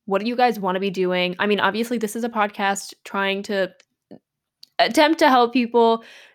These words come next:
through their career qualms and woes, which, I mean, obviously the three of us are having currently.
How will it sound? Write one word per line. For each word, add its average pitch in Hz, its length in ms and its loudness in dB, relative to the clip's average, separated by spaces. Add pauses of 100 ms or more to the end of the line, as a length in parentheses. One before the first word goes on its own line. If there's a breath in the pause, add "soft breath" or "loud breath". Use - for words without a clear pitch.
through 226 360 0
their 214 180 2
career 233 600 0
qualms 202 720 0
and 196 180 -4
woes, 180 560 0
which, 180 340 -6
I 190 80 -4
mean, 185 320 -6 (140)
obviously 202 360 0
the 185 120 -14
three 190 200 -4
of 180 100 -2
us 185 140 -10
are 185 100 -2
having 175 440 -2
currently. 175 720 -6